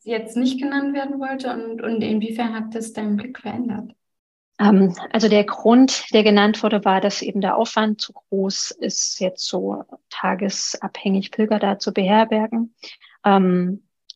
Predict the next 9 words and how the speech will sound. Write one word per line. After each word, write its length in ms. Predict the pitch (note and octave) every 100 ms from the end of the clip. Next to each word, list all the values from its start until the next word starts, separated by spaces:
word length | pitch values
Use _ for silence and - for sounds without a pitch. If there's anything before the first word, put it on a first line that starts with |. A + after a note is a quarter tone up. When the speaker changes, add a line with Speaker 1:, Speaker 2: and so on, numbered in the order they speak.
| _ _ _ _ _ - G3 -
Speaker 2:
was 240 | G3+ G3
meinen 140 | G3
Blick 200 | G3 A3+
geändert 500 | - G#3 G#3+ A3+ A3+
hat, 280 | G3+ - - -
ja, 360 | G3 A3 A3
auch 260 | - - - - -
solche 340 | - A3+ -
Gründe, 680 | - - A3 G#3+ G3+ G3+